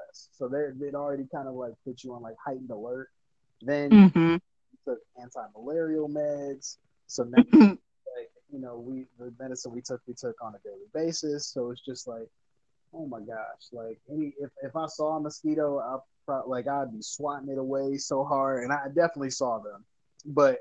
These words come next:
Speaker 1: um,
Speaker 2: You did?
Speaker 1: did, yeah. There were a couple who ended up, that ended up in the car, and I, like, tried to, to,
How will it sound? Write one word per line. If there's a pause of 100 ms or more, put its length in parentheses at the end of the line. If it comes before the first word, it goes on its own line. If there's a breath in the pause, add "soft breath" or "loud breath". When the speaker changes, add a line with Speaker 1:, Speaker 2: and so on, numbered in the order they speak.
(160)
Speaker 1:
um,
Speaker 2:
You
did? (440)
Speaker 1:
did, (100)
yeah.
There
were
a
couple
who
ended
up,
that
ended
up
in
the (100)
car, (560)
and (100)
I,
like, (380)
tried
to, (240)
to,